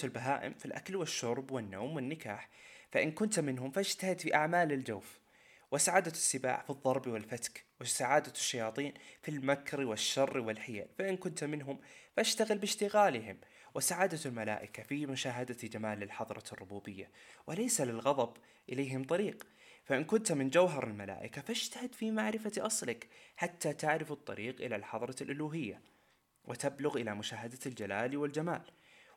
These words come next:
وتخلص نفسك من قيد الشهوة والغضب، وتعلم أن هذه الصفات لأي شيء قد ركبت فيك، فما خلقها الله تعالى لتكون أسيرها،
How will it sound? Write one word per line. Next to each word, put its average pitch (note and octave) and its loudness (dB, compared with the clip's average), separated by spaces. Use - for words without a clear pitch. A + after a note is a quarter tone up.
وتخلص D3+ 0
نفسك B2+ -4
من B2 -4
قيد D3 -2
الشهوة F#3+ -2
والغضب، G3 -2
وتعلم G3 2
أن C#3+ 2
هذه C3 0
الصفات A#2+ -2
لأي F#3+ 2
شيء F#3+ 0
قد C3+ -2
ركبت B2 -4
فيك، F3+ -2
فما F#3+ 4
خلقها F#3+ 0
الله C3+ -2
تعالى A#2 -2
لتكون G#2+ -8
أسيرها، - 0